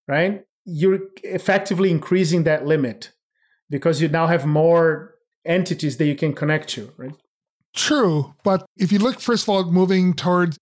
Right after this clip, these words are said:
Speaker 2: protocols like H T T P two point oh, which does
Speaker 1: Mm-hmm.
Speaker 2: keep connections open
Speaker 1: Mm-hmm.
Speaker 2: for performance reasons, and performance to the
Speaker 1: Yeah.
Speaker 2: database is, is extremely important,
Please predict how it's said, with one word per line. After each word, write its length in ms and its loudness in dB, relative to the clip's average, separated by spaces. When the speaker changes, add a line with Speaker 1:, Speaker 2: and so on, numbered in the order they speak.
Speaker 2:
protocols 540 0
like 180 -2
H 240 0
T 100 -4
T 120 2
P 340 2
two 120 2
point 260 2
oh, 260 4
which 260 -2
does 240 2
Speaker 1:
Mm-hmm. 100 -2
Speaker 2:
keep 140 -2
connections 480 -2
open 500 -8
Speaker 1:
Mm-hmm. 120 -2
Speaker 2:
for 260 -2
performance 500 0
reasons, 400 -4
and 160 -2
performance 380 -2
to 80 -2
the 120 0
Speaker 1:
Yeah. 140 2
Speaker 2:
database 220 -6
is, 220 -6
is 200 -10
extremely 420 -6
important, 380 -8